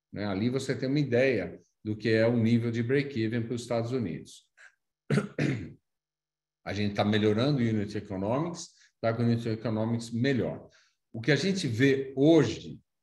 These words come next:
é que e-, dois mil e vinte e três ainda vai ser um período de transição nos Estados Unidos.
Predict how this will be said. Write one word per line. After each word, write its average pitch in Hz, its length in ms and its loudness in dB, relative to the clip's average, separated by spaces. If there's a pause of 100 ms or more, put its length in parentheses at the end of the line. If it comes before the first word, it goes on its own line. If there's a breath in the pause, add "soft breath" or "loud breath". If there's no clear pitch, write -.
(160)
é 104 120 -4
que 117 400 -4
e-, 135 460 -4
dois 117 280 0
mil 139 140 4
e 170 40 2
vinte 156 240 0
e 107 60 -10
três 139 300 0
ainda 131 160 2
vai 123 420 0
ser 156 340 -2
um 160 140 -6
período 139 420 0
de 143 100 -4
transição 135 520 -4
nos 120 140 -4
Estados 127 220 -6
Unidos. - 460 -10